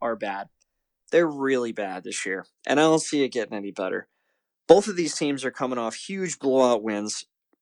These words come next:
though, against F C S opponents. Now, sneaky good Buffalo last year, averaging forty-one points a game.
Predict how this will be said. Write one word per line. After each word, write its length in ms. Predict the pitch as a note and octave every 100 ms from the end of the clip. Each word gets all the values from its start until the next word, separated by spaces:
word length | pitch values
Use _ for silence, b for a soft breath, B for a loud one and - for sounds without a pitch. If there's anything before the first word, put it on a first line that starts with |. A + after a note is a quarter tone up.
| _ _ -
though, 380 | C3+ G2+ G2+
against 400 | F2 A2 A2+ G#2+ -
F 200 | A2 -
C 260 | - - A2+
S 180 | G#2 -
opponents. 680 | - A2+ G#2+ G#2 G2+ - - _ _ _ _
Now, 160 | - B2+
sneaky 520 | - - G3 A3+ F3
good 440 | C#3+ E3+ D#3+ B2 A2+
Buffalo 520 | C3+ - B2+ G#2+ G2
last 460 | G#2 G#2 G#2 -
year, 240 | A2+ G2+ G2
averaging 440 | A2+ C3+ D3+ B2+ A#2
forty-one 640 | - D#3 F3 F3+ C#3 C#3 C3
points 360 | - C#3+ C#3+
a 60 | A2
game. 460 | G#2 B2 A#2 F2+